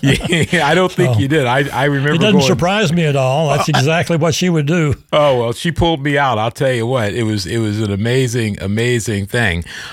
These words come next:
Speaker 2: One of the reasons I wanted to have you on today is 'cause there are a lot of people who've been talking to me, um, and they talk to me all the time over the years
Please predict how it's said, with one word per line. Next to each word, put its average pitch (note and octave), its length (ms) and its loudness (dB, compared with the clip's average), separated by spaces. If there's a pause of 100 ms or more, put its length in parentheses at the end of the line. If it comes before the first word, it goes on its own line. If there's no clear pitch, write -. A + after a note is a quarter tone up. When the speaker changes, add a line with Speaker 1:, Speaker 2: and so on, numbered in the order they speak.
(160)
Speaker 2:
One D3+ 200 2
of A3 80 0
the G3+ 60 -4
reasons G3 260 0
I D#3 80 0
wanted E3+ 160 0
to C3 80 2
have C3+ 220 0
you C3 80 -2
on D3 180 0
today G2+ 260 -4
is G#2 120 -4
'cause G#2+ 160 -4
there A2+ 100 -2
are A2 60 0
a - 20 0
lot A#2+ 220 0
of D3+ 80 -4
people B2 280 -6
who've F#2 80 -8
been F#2 140 -6
talking A2+ 400 -2
to F#2+ 60 -2
me, F#2+ 360 -2 (420)
um, F2+ 360 -2
and F#2+ 160 -4
they G2+ 60 0
talk A#2 160 -2
to A2 80 -4
me G2 80 -2
all F2+ 160 -2
the D#2+ 80 -8
time G2+ 260 -4
over E2 80 -4
the E2+ 120 -4
years F#2+ 380 -2